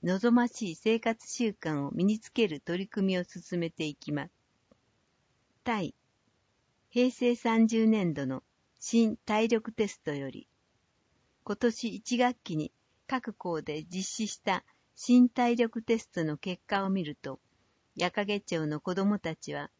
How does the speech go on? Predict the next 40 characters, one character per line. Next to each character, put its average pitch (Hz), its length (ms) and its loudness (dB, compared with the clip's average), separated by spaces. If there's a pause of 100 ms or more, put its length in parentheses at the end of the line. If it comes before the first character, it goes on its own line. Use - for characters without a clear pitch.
ほ 185 120 -12
と 262 200 4
ん 233 80 8
ど 165 120 -2
の 147 160 -4
学 156 320 -4
年、 175 260 0 (220)
男 202 240 0
女 147 140 -8
で 143 200 -10 (420)
新 220 320 0
体 220 260 -2
力 220 280 -2
テ 208 160 0
ス - 120 -18
ト 160 120 -4
の 139 200 -4
合 202 240 -4
計 185 260 -4
点 139 280 -6
が 139 200 -10 (500)
全 214 260 4
国 - 360 -10
や 143 240 -8
岡 226 240 -2
山 226 280 4
県 156 260 -4
よ 143 120 -2
り - 160 -14
高 175 280 -6
く 202 140 -4
な 185 140 -2
っ 190 40 -12
て - 180 -12
い 135 100 -4
ま 135 140 -6
す。 - 60 -20 (880)
今 202 260 2
後 196 120 -2
も 185 220 -2